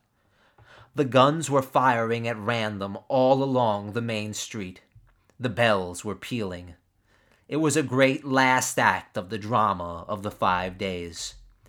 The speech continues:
In this last hour of the fifth day, we lost a victim, a man, not very young, advancing beyond the barricade, was struck in the head and died."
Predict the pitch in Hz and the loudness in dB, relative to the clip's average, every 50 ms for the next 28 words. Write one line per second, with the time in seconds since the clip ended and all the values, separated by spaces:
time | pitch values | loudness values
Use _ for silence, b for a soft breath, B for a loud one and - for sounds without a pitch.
0 | b b b b 117 123 135 143 135 - 117 117 123 123 127 131 123 - - 120 | b b b b -4 -2 0 0 0 0 2 2 4 4 2 2 0 -2 -2 0
1 | 113 113 110 110 113 113 113 117 113 107 104 101 - - 123 120 - - - - | 2 2 2 0 0 -2 -4 -4 -6 -6 -10 -12 -10 -6 -6 -6 -6 -6 -6 -4
2 | 104 101 98 98 95 95 95 95 _ - 104 117 117 113 107 113 113 - - 131 | -2 -2 -2 -2 -4 -8 -10 -14 _ -10 -8 -2 0 2 2 2 2 0 -2 -4
3 | 110 110 120 107 - - 90 85 92 113 143 147 127 120 110 104 98 98 95 95 | -2 -2 -2 -2 -4 -8 -10 -8 -6 -4 -2 -2 -2 -2 -2 -2 -4 -6 -10 -14
4 | _ _ _ _ _ _ _ _ _ - 123 117 135 135 143 143 135 139 135 131 | _ _ _ _ _ _ _ _ _ 2 2 2 2 2 2 0 0 0 0 0
5 | 123 107 92 92 92 90 85 _ _ _ _ _ _ _ _ - 110 110 104 135 | 0 0 -2 -2 -6 -10 -16 _ _ _ _ _ _ _ _ -12 -10 -6 -2 -2
6 | 131 131 135 135 139 131 120 113 123 127 120 120 123 123 120 117 104 120 120 123 | 0 0 -2 -2 -4 -4 -4 -4 -4 -2 -2 -2 -2 -2 -4 -4 -4 -2 -2 -2
7 | 113 101 95 - - 101 95 90 90 92 87 98 92 98 95 - - - - - | -2 -2 -4 -6 -8 -8 -8 -8 -10 -14 -16 -14 -10 -6 -4 -2 -2 -2 0 2
8 | 147 107 - - 104 95 95 87 85 110 107 101 92 90 85 _ _ _ _ _ | 0 0 0 -2 -8 -8 -8 -6 -4 -2 -2 -2 -4 -8 -12 _ _ _ _ _
9 | - 104 101 92 92 101 98 95 90 90 90 87 92 | -10 -8 -6 -2 2 2 4 4 2 0 -4 -8 -14